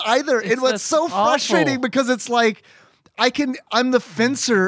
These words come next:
Speaker 1: and I'm fighting <laughs> these guys. Meanwhile, up above, I see a much more efficient route. No enemies, just some simple jumping. And I'm like, "Oh, well, shit, if I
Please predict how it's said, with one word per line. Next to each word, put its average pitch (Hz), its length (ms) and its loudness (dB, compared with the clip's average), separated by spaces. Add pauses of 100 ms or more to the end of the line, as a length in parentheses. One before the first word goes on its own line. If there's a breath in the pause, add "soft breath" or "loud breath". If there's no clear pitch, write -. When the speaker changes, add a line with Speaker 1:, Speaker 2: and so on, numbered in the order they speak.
Speaker 1:
and 208 140 2
I'm 196 100 2
fighting 220 500 0
<laughs> - 60 -4
these 170 240 0
guys. 226 640 0
Meanwhile, 220 720 0 (340 loud breath)
up 254 240 0
above, 240 640 0
I 208 100 4
see 220 280 0 (100)
a - 20 4
much 202 640 0
more 202 520 2
efficient 196 720 0
route. 147 640 0 (320 loud breath)
No 226 320 2
enemies, 214 540 2 (220 soft breath)
just 240 180 -4
some 214 160 0
simple 196 360 0
jumping. 196 460 0
And 170 100 4
I'm 165 80 2
like, 165 300 2 (340 soft breath)
"Oh, 277 80 2
well, 285 160 0
shit, - 540 0
if 233 100 -2
I 247 80 0